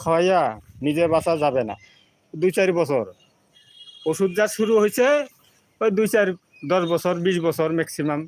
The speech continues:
তারপরে গল্প শেষ। আর যদি ওষুধটাকে বন্ধ করতে পারেন, তাহলে একশো বছর নিশ্চিন্ত। ওষুধ বন্ধ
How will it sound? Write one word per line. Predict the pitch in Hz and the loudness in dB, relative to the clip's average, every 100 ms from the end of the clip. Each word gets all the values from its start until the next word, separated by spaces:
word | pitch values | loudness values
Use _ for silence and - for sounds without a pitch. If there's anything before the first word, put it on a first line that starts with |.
| _ _ _ _ | _ _ _ _
তারপরে | 147 147 165 175 165 - _ _ _ _ _ _ _ _ _ - | -6 -2 2 2 0 -4 _ _ _ _ _ _ _ _ _ -2
গল্প | 143 139 156 - | 0 0 -4 -2
শেষ। | 131 107 - - | -4 -4 -14 -8
আর | 135 123 | -8 -6
যদি | 156 185 | 0 0
ওষুধটাকে | - 220 - 247 226 240 220 _ 147 | 2 -2 0 -2 4 2 0 _ -4
বন্ধ | 160 196 208 | -2 0 0
করতে | 214 220 175 | 2 0 2
পারেন, | 147 107 _ _ _ _ _ _ | 0 0 _ _ _ _ _ _
তাহলে | 170 214 | 0 2
একশো | 202 190 | 0 -2
বছর | 196 214 196 | 0 0 0
নিশ্চিন্ত। | 196 - 185 143 101 - _ _ _ _ _ _ _ _ _ _ | -2 -2 -4 -4 -8 -12 _ _ _ _ _ _ _ _ _ _
ওষুধ | 156 175 185 | -2 -2 0
বন্ধ | 185 196 | 0 2